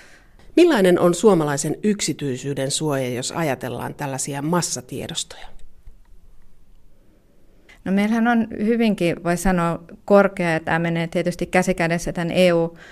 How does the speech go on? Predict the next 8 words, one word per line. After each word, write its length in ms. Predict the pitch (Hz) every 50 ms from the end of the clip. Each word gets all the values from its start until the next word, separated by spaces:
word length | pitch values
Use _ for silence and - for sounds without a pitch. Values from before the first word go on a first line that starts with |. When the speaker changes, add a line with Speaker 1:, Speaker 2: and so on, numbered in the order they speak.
| - - - - - - - - _ _ -
Speaker 2:
E 200 | - 214 247 254
U, 240 | 226 202 185 180 - -
äm, 480 | - - 175 185 180 180 180 175 175 175 - - - - - - - - - -
maailman 500 | 190 202 208 208 202 196 190 180 180 175
kanssa, 360 | 180 170 170 175 170 - 170
niin 240 | 175 175 175 180 185
hyvinkin 520 | 202 214 226 233 226 220 - - - - - - - - - - - - -
korkea 640 | - 180 180 170 170 165 - - - 165 156 147 -